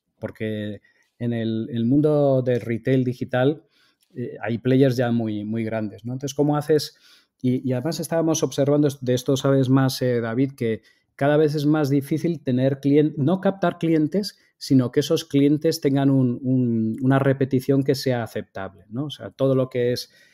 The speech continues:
el, el connect y el convert con, con los clientes está funcionando muy bien, ¿no? Y, y en Ciberclick, además, eh, sois expertos en, en ellos, pero el, el tema del engagement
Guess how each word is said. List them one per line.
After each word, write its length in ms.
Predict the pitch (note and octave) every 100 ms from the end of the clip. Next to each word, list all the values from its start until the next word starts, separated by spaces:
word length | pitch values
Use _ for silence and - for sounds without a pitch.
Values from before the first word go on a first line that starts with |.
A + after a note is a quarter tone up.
| _ _ -
el, 300 | B2 A#2 A#2+
el 160 | B2 A2+
connect 480 | B2 B2+ D3+ - _ -
y 100 | C3
el 140 | B2
convert 460 | C3 B2 B2+ C3 -
con, 360 | C3 B2 A#2+
con 140 | A2+ A#2+
los 140 | A#2
clientes 400 | - B2+ B2 B2+
está 200 | A#2+ B2+
funcionando 720 | C3 A#2 A#2+ A#2+ A#2 A2+ A2+
muy 240 | A2+ B2 A#2+
bien, 320 | C3+ D#3+ F#3+
¿no? 260 | D3 A3+ _ _ _ _
Y, 520 | A#2+ A#2 A2 G#2+ G#2+
y 80 | G#2+
en 100 | G#2
Ciberclick, 500 | - A2+ G#2+ B2+ B2+
además, 460 | B2+ B2+ B2+ B2 -
eh, 100 | A2+
sois 240 | C3+ B2+
expertos 480 | B2 - C3+ B2+ A2+
en, 240 | A#2+ A#2 -
en 120 | A#2+
ellos, 300 | C3+ D3+ D#3
pero 320 | - B2 B2
el, 240 | C3+ B2 B2+
el 120 | B2
tema 240 | D3+ F#3
del 140 | F3 C#3+
engagement 640 | C3+ C#3+ C#3+ - E3+ G3+